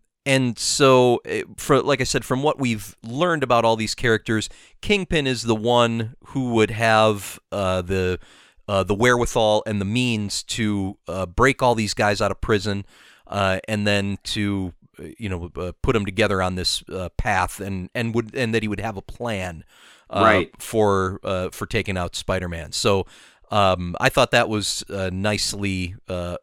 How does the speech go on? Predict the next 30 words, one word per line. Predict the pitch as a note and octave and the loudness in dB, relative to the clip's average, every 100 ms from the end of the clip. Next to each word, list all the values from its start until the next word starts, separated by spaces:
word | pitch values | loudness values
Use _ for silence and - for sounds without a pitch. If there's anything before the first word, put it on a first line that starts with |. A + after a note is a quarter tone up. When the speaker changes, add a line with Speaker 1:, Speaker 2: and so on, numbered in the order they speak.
| - | 0
Speaker 1:
orchestrated. | G#2+ - - G#2 D#2+ - _ _ | 0 0 -6 -6 -10 -16 _ _
Speaker 2:
Yeah, | F#2+ C3+ B2+ F#2+ | -2 2 2 2
and | G#2+ G#2+ | 0 0
I | |
really | G2+ F#2+ C#3+ C#3+ F#2+ | 0 0 2 2 2
enjoyed | F2 E2 F2 D#2+ D#2 | -2 -6 -6 -4 -4
that | E2+ - | -6 -6
first | - G2+ - | -4 -2 -2
sort | G2 F2 | -4 -2
of | D#2+ | -4
montage | F2 F2 F#2 G#2+ D#2 C2+ C#2 - - | -4 -4 -4 -4 -4 -4 -6 -10 -8
of | F2 E2+ D#2 - | -4 -2 -4 -10
him | - A2+ G2 F2+ | -12 -6 -6 -4
getting | F#2+ F2+ E2+ E2 D#2+ _ _ _ - | -2 -2 -4 -8 -14 _ _ _ 6
all | G2+ G2+ G2 | 8 8 6
of | F2 E2 | 2 -2
the | F2+ E2 D#2+ D#2 - - | 0 0 0 -4 -8 -4
criminals | C3+ C3+ A#2 D2 D#2 - - _ _ _ | 2 2 0 -4 -8 -12 -16 _ _ _
out | G2+ G2+ | 2 2
of | F2 | 2
jail | D#2+ D3 G3+ D#2+ - - | 0 0 2 0 -4 -6
Speaker 1:
Mm-hmm, | D3+ C3+ | -2 0
Speaker 2:
to | B2 E2 D#2 | 0 -2 -6
Speaker 1:
mm-hmm. | - A#2 | -6 0
Speaker 2:
get | G2 A2 | 0 0
Spider-Man. | - G2 F#2+ D#2+ C#2+ C2 C2 | 2 4 4 2 -4 -10 -8
I | - G2+ | 0 4
liked | G#2+ G#2+ G2+ | 6 6 2
his | A2 G2+ | -4 2
motivation | A2+ A2 F#2+ G2+ G2 A2+ A2 A2+ | 4 4 4 4 2 -2 -2 -4